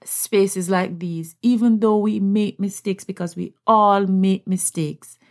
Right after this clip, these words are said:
And then you pick up yourself and you grow from that. But you cannot allow other people to dampen your light, to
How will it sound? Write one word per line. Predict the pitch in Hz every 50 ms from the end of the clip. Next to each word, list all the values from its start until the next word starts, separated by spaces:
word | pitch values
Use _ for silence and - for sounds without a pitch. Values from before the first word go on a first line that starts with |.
| _ _ _ _ _ _ _ -
And | 175 175 165 160 160
then | 165 190 185 190 185 180
you | 170 165
pick | - - - - 233 - 208
up | 196 -
yourself | 196 190 185 - - 170 165 165 165 -
and | - 165 160 151 165
you | 160 156
grow | 143 - 170 175 190 190 185 180
from | - - - 170 165 170 160
that. | 160 147 147 - - - - - - _ _ _ _ _ _ _ _ _ _
But | 185 180 180 185 -
you | 175 165 165 165 -
cannot | - - 247 240 220 220 208 202 196 - - - - - _ _ _ _ _ -
allow | 185 185 185 185 196 190 180 170 165 -
other | 185 180 - 180 170
people | - - 202 185 180 - - 175
to | 160 - 175 170 160 _ _ _ _ _
dampen | - 220 190 196 190 190 185 - 196 185 180 175 175
your | 170 160 156
light, | 156 151 160 175 185 196 202 202 214 220 - - - - _ _ _ _ _ _ _ _ -
to | - -